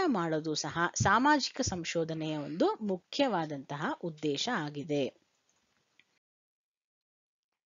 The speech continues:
So ಈ ಸೆಷನ್ ಅಲ್ಲಿ ಸಂಶೋಧನೆ ಅಂದ್ರೇನು, ಸಂಶೋಧನೆಯ ಅರ್ಥ ಏನು,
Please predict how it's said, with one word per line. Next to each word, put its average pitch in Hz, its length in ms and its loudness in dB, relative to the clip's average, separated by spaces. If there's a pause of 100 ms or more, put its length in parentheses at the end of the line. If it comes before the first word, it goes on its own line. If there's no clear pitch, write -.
(640)
So 214 220 -2
ಈ 247 180 8
ಸೆಷನ್ 320 440 8
ಅಲ್ಲಿ 262 380 6 (180)
ಸಂಶೋಧನೆ 254 800 8
ಅಂದ್ರೇನು, 254 560 6 (680)
ಸಂಶೋಧನೆಯ 240 920 4
ಅರ್ಥ 156 360 2 (100)
ಏನು, 214 480 0